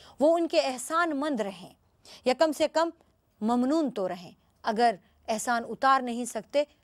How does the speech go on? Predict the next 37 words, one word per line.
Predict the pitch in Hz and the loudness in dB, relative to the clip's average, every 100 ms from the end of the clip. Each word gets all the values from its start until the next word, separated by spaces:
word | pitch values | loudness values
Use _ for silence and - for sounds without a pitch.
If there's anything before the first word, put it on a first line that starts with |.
| - | -10
तो | 240 | -4
सर | 359 339 | -2 -2
झुकाए | 240 226 208 185 | -4 -4 -2 -4
रहें, | 175 175 - _ _ - | -8 -16 -20 _ _ -8
हमेशा | 220 226 247 247 | -2 -2 0 -2
ये | 220 202 | -2 -2
मानते | 208 226 226 247 | -4 -4 -2 -2
रहें, | 202 196 190 | -2 -8 -8
लोगों | 214 220 | -6 -6
के | 208 202 | -8 -10
सामने | 214 208 202 | -8 -8 -8
दोहराते | 196 185 196 214 269 220 | -8 -6 -2 -2 0 -2
रहें | 190 165 _ - - - | -4 -12 _ -20 -12 -6
कि | |
"हाँ | 202 233 220 - _ - | -2 0 -2 -6 _ -10
साहब, | - 220 262 | -4 0 0
इन्होंने | 226 214 196 | -2 -4 -6
हम | 190 170 | -8 -10
पर | 180 | -10
एहसान | 175 - 254 240 | -10 -2 0 0
कर | 196 165 | -2 -8
रखा | 160 - | -8 -14
है।" | - - _ _ _ - | -16 -16 _ _ _ -6
इस | 269 - | -6 -4
किस्म | 302 - 240 | -8 -6 -8
का | 220 190 | -8 -10
इन्फाक | 180 - 190 170 170 | -12 -8 -10 -8 -10
दर | 180 | -10
हकीकत | 180 202 175 156 - _ _ _ - | -12 -14 -14 -14 -18 _ _ _ -6
कारोबार | 196 185 196 208 | -4 -4 -4 -6
की | - 165 | -8 -16
हैसियत | 151 - 123 - | -16 -14 -14 -14
रखता | 151 - - | -16 -16 -14
है। | - - - _ _ - - - | -14 -14 -20 _ _ -20 -20 -6
और | 208 | -2
अल्लाह | 208 208 208 | -2 -2 -6
ताला | 208 190 190 175 | -6 -8 -8 -10